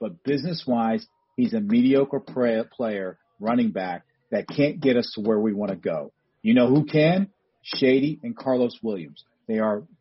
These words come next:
talented players. Now, they're not the same people off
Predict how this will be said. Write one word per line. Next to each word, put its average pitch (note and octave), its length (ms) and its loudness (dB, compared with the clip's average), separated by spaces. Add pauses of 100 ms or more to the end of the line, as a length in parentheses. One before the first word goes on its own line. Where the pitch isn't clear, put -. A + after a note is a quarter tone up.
(100)
talented D3 600 0
players. G2 420 -2 (520)
Now, C3+ 380 -2 (420)
they're A2+ 180 2
not B2 400 0
the B2 80 -10
same A#2+ 300 0
people A#2+ 420 -2 (180)
off C3 200 0